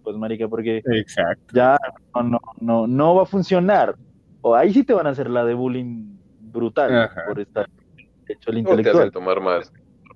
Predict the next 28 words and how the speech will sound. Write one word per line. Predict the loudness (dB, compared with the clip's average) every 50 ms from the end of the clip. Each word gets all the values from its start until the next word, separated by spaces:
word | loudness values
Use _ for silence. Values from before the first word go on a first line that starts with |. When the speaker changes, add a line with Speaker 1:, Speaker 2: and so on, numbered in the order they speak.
| _ _ _ _ _ -6 -4 -4 -4 _ _ _ _ _ _ _ _ 0
Speaker 1:
O, | 2 4 4 4 4 2 -2 -8 _ _ _ _ _ -2
o | 0 0 0 0
tomas, | -2 0 0 0 2 2 0 -2 -2
pero, | _ 0 0 0 0
pues, | -2 -6 -4
tomas | -4 -4 -4 -4 -6
whiskycito, | -6 -8 -8 -10 -14 -18 -12 -8 -8 -6 -4 -2 -4 -4
<laughs> |
¿sí | -4 -6 -8
me | -8
entiendes? | -10 -10 _ _ -16 -12 -10 -8 -10 -10 -12 _ _ -18 -18 -16 -16 -16 -6 0
Dieciocho | 2 4 4 4 4 4 4 4 4
Speaker 2:
Levantando | 4 2 4 4
Speaker 1:
años. | 4 2 2
Speaker 2:
el | 0 -2 -2 -2 -2
meñique. | -2 -2 -2 -2 -2 0 0 0 -2 -4 -14 -20 -20 _ _ _ _ -14 -14 -14 -16 -20 _ -20 -20 -16 -14 -12 -10 -8 -6 -4 -4 -4 -2
Speaker 1:
Sí, | -2 0 0 2
dieciocho | 2 4 2 2 2 2 0 0 2 2 2
años | 2 2 2 2 2 2 0
y | 0
un | 2
vasito | 0 0 0 -2 0 0 2
de | 2 2 2
vidrio | 2 2 2 2 2 2
mientras | 0 0 -2 -2 0
las | 0 -2 -2
maricas | -2 -2 -2 -2 -2 -4 -4 -6
toman, | -6 -6 -6 -6 -6 -8 -10 -14